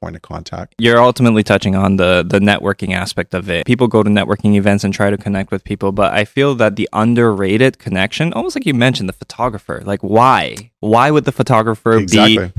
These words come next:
Speaker 2: such a key factor in your deal source? And I think people, if they consider the fact that if you somehow work, we talk about this and you can tell me what your thoughts about this is,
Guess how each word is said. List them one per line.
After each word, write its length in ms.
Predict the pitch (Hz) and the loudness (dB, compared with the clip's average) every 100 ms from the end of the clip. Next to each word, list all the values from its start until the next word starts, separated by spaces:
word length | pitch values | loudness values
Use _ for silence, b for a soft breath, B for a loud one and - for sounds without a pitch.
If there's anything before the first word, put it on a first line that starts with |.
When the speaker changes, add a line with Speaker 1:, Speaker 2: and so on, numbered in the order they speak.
| - | -4
Speaker 2:
such 240 | 120 110 | -2 0
a 80 | 104 | -2
key 640 | - - 127 113 110 110 | -4 -4 2 4 4 2
factor 500 | 113 107 113 101 95 | 0 -4 -4 -6 -4
in 300 | 80 104 104 | -2 0 0
your 180 | 101 104 | 0 0
deal 240 | 104 139 | 2 2
source? 440 | 151 - 76 - - - | 2 -2 -6 -8 -10 -2
And 180 | 117 | 2
I 80 | 120 | 2
think 220 | 117 156 | 2 -2
people, 340 | - 151 147 139 | -2 0 2 2
if 180 | 110 - | 2 -2
they 120 | 117 | -2
consider 400 | - 110 135 131 | 0 0 0 0
the 100 | 117 | -2
fact 280 | - 113 113 | 0 0 0
that 100 | 104 | -2
if 140 | 104 | -2
you 160 | 123 120 | 0 0
somehow 580 | - 151 165 131 113 107 | 0 0 0 0 0 0
work, 440 | 101 110 101 - | 4 4 4 0
we 120 | 127 | 2
talk 280 | 147 139 110 | 2 2 0
about 300 | 104 101 98 | 0 -2 -2
this 220 | 98 95 | -6 -6
and 120 | - 101 | -6 -4
you 40 | |
can 140 | 107 | -4
tell 160 | 104 120 | -2 0
me 140 | 110 | 0
what 100 | 101 | -2
your 80 | 95 | -4
thoughts 260 | 95 104 - | -2 0 -2
about 220 | 95 95 | -6 -8
this 220 | - - | -8 -10
is, 180 | - 117 | -10 -12